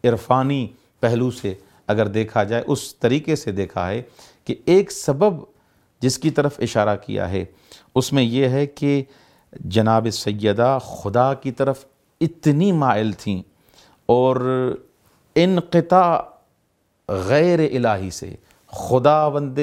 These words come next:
متعال کے علاوہ کسی اور کو دیکھتی نہیں تھی، انقطاع خداوند متعال کی طرف ہی فقط،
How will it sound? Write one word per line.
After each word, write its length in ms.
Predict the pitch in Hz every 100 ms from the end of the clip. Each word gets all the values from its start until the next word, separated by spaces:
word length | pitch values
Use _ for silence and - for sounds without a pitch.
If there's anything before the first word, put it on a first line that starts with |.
| 143
متعال 480 | 135 - - 139 139
کے 120 | 139
علاوہ 220 | 139 139
کسی 280 | 139 131 143
اور 140 | 147
کو 140 | 147 147
دیکھتی 600 | 104 127 127 127 190 156
نہیں 240 | 113 85
تھی، 120 | - - - _ _ _ _ _ _ _ _ _ _
انقطاع 1040 | 185 190 156 - 123 117 127 139 127 107 - - _ _ _ _ _ _ _ _ -
خداوند 500 | 123 131 135 127 120
متعال 880 | 117 113 123 131 156 185 185 180 165 _ _ -
کی 160 | 156
طرف 520 | 156 175 190 208 -
ہی 200 | 143 139 - _ _ _
فقط، 400 | 113 107 120 -